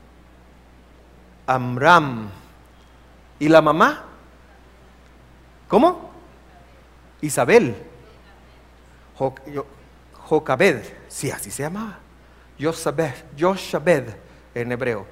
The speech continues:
Jocabed. Así que ellos se casaron.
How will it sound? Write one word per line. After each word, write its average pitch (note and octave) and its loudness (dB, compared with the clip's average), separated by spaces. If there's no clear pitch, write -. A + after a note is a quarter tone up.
Jocabed. G3+ -4
Así G#3+ 2
que F#3+ 6
ellos F3+ 0
se G3 -6
casaron. G3 -6